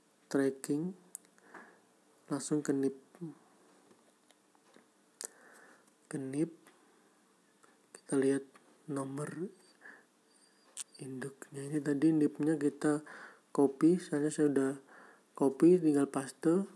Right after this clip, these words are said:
kita masukkan captchanya, R U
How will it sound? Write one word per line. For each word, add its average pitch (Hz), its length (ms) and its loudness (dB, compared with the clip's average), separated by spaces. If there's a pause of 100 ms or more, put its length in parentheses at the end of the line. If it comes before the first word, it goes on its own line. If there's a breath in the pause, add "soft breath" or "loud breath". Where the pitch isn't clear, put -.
(1000 soft breath)
kita 139 240 2
masukkan 135 480 0
captchanya, 123 480 -4 (1600 soft breath)
R 151 160 -2 (1040)
U 156 240 -6